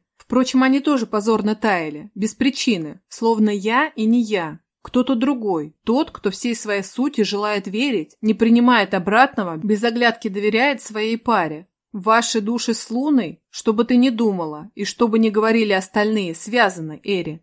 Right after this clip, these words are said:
устало вздохнул оборотень, прижав меня к своей груди, обняв до того крепко, что на мгновение дыхание перехватило.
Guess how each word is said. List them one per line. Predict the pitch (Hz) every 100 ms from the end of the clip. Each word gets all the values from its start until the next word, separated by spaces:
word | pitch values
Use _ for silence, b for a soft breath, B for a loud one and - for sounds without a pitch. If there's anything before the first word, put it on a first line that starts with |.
| _
устало | 202 - 220 202
вздохнул | 202 190 202 214 202
оборотень, | 196 262 240 208 185 175 170
прижав | 185 196 220 226
меня | 214
к | 208
своей | - 220 214
груди, | 226 247 196 170 151 -
обняв | 190 202 220 196
до | 202
того | 220 220 196
крепко, | 208 226 294 - 165 170
что | - 220
на | 220
мгновение | 208 208 208 254 254 208
дыхание | 185 190 233 233 208
перехватило. | 214 214 240 247 - 196 151